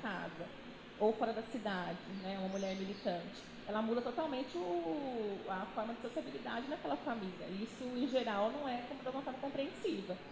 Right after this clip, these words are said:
do companheiro que, ah, legal, se o companheiro não tá no movimento junto. E muitas vezes essas mulheres são, nos movimentos, inclusive, são elas que estão no movimento, não, os homens não estão junto, né? Como no acampamento, no assentamento, todos estão no movimento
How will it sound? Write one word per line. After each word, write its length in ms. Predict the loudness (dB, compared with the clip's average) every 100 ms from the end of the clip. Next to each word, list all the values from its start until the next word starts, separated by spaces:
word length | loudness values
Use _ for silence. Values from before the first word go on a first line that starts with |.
| -6 -4
do 60 |
companheiro 540 | 0 0 0 0 -2 -4
que, 120 | -4
ah, 320 | -4 -2 -2 -2
legal, 340 | -2 -2 -2 -4 -6 -10 -12 -8
se 80 | -2
o 20 |
companheiro 320 | 0 2 4
não 180 | 4 2
tá 180 | 2 0
no 80 | 2
movimento 400 | 2 2 0 0 0
junto. 240 | 0 -2 -2
E 40 |
muitas 180 | 0 2
vezes 160 | 2 2
essas 160 | -2
mulheres 340 | -2 2 2 2 2
são, 160 | 2 0 -4 0
nos 120 | 2 2
movimentos, 400 | 2 2 0 -4 -6
inclusive, 300 | -4 -2 -4 -2
são 160 | -2 0
elas 240 | 0 2 0
que 100 | -2
estão 160 | -4
no 60 | -2
movimento, 380 | -2 -4 -4 -4 -4
não, 140 | -4
os 100 | 0
homens 240 | 0 0
não 120 | -4 -4
estão 240 | -2 -2 -2 -4
junto, 380 | -4 -4 -8 -4
né? 160 | -4 -4 -8 -10 -10 0
Como 160 | 2 2
no 80 | 0
acampamento, 600 | -2 0 0 0 -2 -2
no 80 | -2
assentamento, 520 | -2 -4 -2 -2 -4 0
todos 280 | 4 4 2 -4 -6
estão 160 | -4
no 120 | -4 -4
movimento 560 | -4 -4 -6 -6 -8